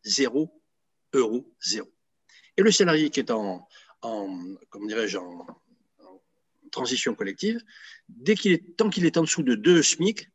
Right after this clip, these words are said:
euh, il touche cent pour cent de son salaire pendant deux ans de formation. Il se fait rembourser toute la logistique et, cerise sur le gâteau,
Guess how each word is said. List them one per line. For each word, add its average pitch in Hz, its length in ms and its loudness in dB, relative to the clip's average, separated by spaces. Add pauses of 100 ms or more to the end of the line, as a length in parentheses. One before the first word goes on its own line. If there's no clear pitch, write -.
(420)
euh, 131 160 0
il 147 140 -6
touche - 280 0
cent 220 200 2
pour 151 140 -4
cent - 120 -2
de - 40 -8
son 131 120 -4
salaire - 360 -8 (680)
pendant 131 200 0
deux 147 220 2
ans 160 60 0
de 147 40 -6
formation. 117 420 -6 (1000)
Il 175 100 0
se 185 120 4
fait 165 140 2
rembourser 135 560 0
toute 185 240 -2
la 143 60 6
logistique 120 520 0
et, 104 340 -2
cerise 107 320 -4
sur - 140 -2
le 95 80 -8
gâteau, 202 380 -2